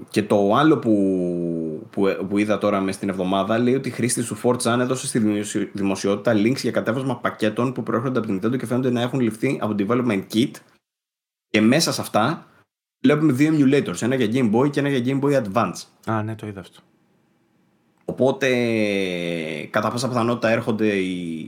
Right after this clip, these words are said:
Speaker 1: οι δύο αυτοί emulators για Game Boy και Game Boy Advance στο Nintendo Switch Online,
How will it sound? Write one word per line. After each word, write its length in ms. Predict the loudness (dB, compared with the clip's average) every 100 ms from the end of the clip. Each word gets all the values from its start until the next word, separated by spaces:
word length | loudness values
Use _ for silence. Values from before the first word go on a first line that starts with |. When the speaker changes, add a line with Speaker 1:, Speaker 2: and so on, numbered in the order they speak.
| -4
Speaker 1:
οι 40 |
δύο 280 | 0 2 2
αυτοί 280 | 0 0 0
emulators 400 | 2 0 0 -2
για 140 | -4 -4
Game 180 | -2 -2
Boy 80 | -2
και 140 | -4
Game 300 | -2 0 0
Boy 200 | 0 -2
Advance 260 | 0 0 0
στο 400 | -4 -6 -4 -2
Nintendo 380 | -2 0 0 0
Switch 160 | 0
Online, 480 | -2 0 0 0 -2